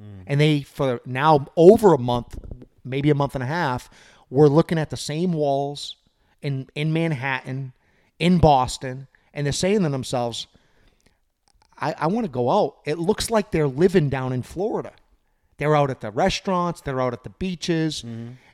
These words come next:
Speaker 2: and they started reevaluating what was important to them in life. It wasn't necessarily living in the big city. So here they come, they start coming down from Florida, I mean, from the Northeast,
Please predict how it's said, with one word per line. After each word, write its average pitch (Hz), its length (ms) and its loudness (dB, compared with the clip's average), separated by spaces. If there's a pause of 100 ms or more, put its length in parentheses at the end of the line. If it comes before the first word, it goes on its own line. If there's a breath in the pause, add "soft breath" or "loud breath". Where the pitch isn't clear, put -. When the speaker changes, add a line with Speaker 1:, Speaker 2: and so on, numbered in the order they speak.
Speaker 2:
and 180 220 2
they 180 80 4
started 226 360 0
reevaluating 180 800 2
what 160 260 -2
was 143 160 0
important 165 440 0
to 143 60 -8
them 123 140 -6
in 117 120 -8
life. 107 300 -16 (380)
It 165 140 -4
wasn't 226 260 8
necessarily 196 680 2
living 170 260 0
in 170 100 2
the 156 60 0
big 151 200 -2
city. - 360 -10 (540 soft breath)
So 165 240 2
here 175 260 6
they 233 120 4
come, 160 300 -2
they 143 100 -2
start 117 260 -8
coming 170 260 -2
down 180 240 -2
from 180 140 -8
Florida, 151 600 0
I 147 100 -6
mean, 131 120 -6
from 143 180 -4
the 135 60 -2
Northeast, 135 640 -2